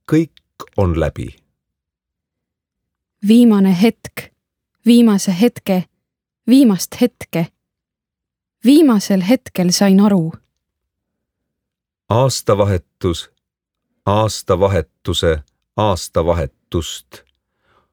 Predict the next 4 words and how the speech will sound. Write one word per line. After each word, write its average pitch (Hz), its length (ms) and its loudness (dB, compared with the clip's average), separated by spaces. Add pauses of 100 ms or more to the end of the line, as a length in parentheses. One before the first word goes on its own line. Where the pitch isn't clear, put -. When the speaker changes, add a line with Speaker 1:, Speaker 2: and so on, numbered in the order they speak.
(640)
Speaker 1:
Homme 147 580 2
on 104 280 0
aastavahetus. 80 1300 -4 (1700)
Speaker 2:
Tunne. 214 580 4